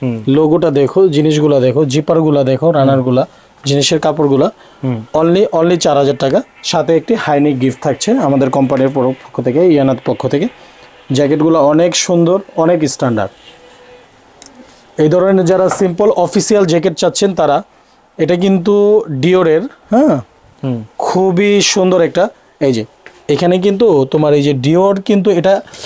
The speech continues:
Speaker 2: একটা ব্র্যান্ড, হ্যাঁ, এটা
Speaker 1: হুম।
Speaker 2: ইন্টারন্যাশনাল একটা ব্র্যান্ড।
Speaker 1: জলছাপ করা আছে
Speaker 2: হ্যাঁ,
Speaker 1: ডিওর।
Speaker 2: এখানে ডিওর কিন্তু লেখা আছে, হ্যাঁ, জলছাপে।
Speaker 1: হুম।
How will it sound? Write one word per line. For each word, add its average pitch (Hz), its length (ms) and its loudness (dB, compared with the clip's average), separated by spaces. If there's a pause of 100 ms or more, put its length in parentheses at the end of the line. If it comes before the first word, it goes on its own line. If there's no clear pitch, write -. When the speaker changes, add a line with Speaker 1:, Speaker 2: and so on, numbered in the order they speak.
(220)
Speaker 2:
একটা 156 200 0
ব্র্যান্ড, 147 440 0 (320)
হ্যাঁ, 226 260 2 (800)
এটা 160 120 2
Speaker 1:
হুম। 185 120 0
Speaker 2:
ইন্টারন্যাশনাল 175 520 2
একটা 143 200 -2
ব্র্যান্ড। 107 280 -4 (1300)
Speaker 1:
জলছাপ 156 360 0
করা 135 240 0
আছে 123 120 0
Speaker 2:
হ্যাঁ, 127 140 0
Speaker 1:
ডিওর। 127 160 0
Speaker 2:
এখানে 170 300 2
ডিওর 170 320 2
কিন্তু 180 220 0
লেখা 143 260 0
আছে, 120 240 -2
হ্যাঁ, 233 200 2
জলছাপে। 151 460 0
Speaker 1:
হুম। 233 60 0